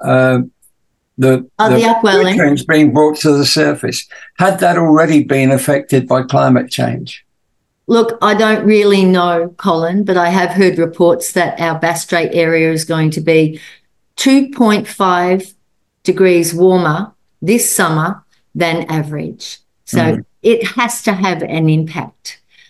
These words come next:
Speaker 2: Um, the Bonnie Upwelling is off the coast, mainly of Portland. And of course, it's Port-, the Portland,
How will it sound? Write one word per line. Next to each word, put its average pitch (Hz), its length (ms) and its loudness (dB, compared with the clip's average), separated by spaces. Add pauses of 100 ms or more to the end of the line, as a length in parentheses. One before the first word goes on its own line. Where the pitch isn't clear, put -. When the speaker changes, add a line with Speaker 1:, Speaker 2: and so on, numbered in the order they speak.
(240)
Speaker 2:
Um, 170 720 -4
the 196 80 2
Bonnie 247 340 2
Upwelling 196 540 0
is 170 120 -2
off 180 200 -2
the 170 80 0
coast, 175 480 -2
mainly 185 400 2
of 156 220 0
Portland. 151 760 0 (480)
And 180 180 2
of 180 120 -4
course, 185 560 0 (320)
it's 180 200 -2
Port-, - 320 -2
the 180 80 0
Portland, 180 800 0